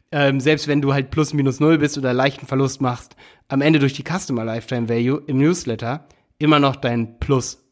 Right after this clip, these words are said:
unten rausholst, letztendlich, dass du immer noch Plus machst. Also einen positiven R O I, ähm,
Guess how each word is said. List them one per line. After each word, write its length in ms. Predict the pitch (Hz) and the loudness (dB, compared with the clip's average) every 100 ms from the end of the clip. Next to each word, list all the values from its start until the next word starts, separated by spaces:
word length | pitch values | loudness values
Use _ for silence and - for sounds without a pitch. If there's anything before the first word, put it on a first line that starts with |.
| _ _ | _ _
unten 380 | - 135 123 123 | -6 -4 -4 -4
rausholst, 680 | 110 117 - - 120 - _ | -4 -4 -6 -14 -18 -20 _
letztendlich, 500 | 113 - - 104 - | -14 -12 -14 -18 -20
dass 160 | - - | -18 -8
du 60 | |
immer 140 | 127 131 | -4 -2
noch 220 | 120 - | -4 -8
Plus 280 | - 110 - | -8 -8 -10
machst. 280 | - - _ - - - - - - - | -16 -20 _ -20 -20 -20 -20 -20 -20 -8
Also 300 | 123 139 131 | 0 2 2
einen 160 | 123 127 | 0 4
positiven 480 | 147 131 127 127 | 2 2 -2 -2
R 280 | 127 - 117 | -2 -4 -6
O 140 | 117 123 | -4 0
I, 440 | 160 165 160 - | 4 4 2 -6
ähm, 440 | 139 131 120 120 | -2 0 2 0